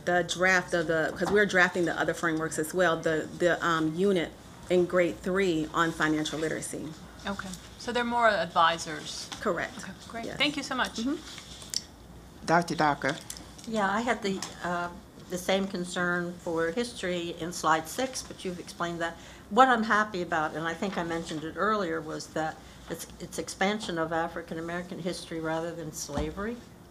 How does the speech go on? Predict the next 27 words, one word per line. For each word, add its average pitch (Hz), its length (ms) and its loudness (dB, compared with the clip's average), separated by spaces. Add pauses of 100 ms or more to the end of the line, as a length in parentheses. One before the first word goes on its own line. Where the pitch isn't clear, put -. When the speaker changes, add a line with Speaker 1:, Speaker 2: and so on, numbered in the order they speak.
(400)
Speaker 4:
because 156 320 -4
that's, - 800 -8 (160)
that's 175 300 0
all 175 160 2
we've 160 240 -2
ever 202 180 0
talked 165 380 0
about 160 240 -2
in 131 100 -8
the - 80 -6
past, 185 460 -2
is 151 160 -6
if - 180 -8
there 147 80 -4
were 156 140 -6
no 160 240 -2
other 156 420 -4 (160)
history. 170 360 -8 (500)
And 165 320 4
I 170 100 -2
know 175 220 0
that 160 360 -4
you 185 140 0
asked 175 320 0
about, 156 400 -6 (180)
um, 151 300 -8 (1200)
um, 147 340 -8